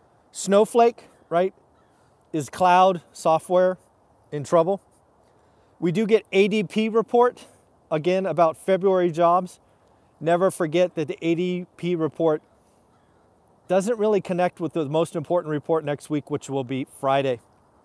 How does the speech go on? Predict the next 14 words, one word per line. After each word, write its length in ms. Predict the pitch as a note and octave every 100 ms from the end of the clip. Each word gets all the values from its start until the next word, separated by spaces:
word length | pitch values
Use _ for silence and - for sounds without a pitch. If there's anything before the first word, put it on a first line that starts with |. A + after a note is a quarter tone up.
| _ _ _ _ _
But 120 | D3
again, 180 | D3 D#3+
it 60 | D3+
will 80 | D3
be 160 | D3+
an 80 | D3+
early 320 | D#3+ D#3 D#3
indicator. 480 | D3 C#3+ D3+ C#3 C#3+ - _ _ _ -
Thursday, 440 | F3+ F#3+ E3+ G3
we 120 | F#3
got 200 | E3 D3
Costco, 520 | - F3 F3+ - F#3 F3 _ _ _ _ _ _ _ _ -
Best 320 | D#3+ E3+ -
Buy, 400 | D#3+ D#3+ E3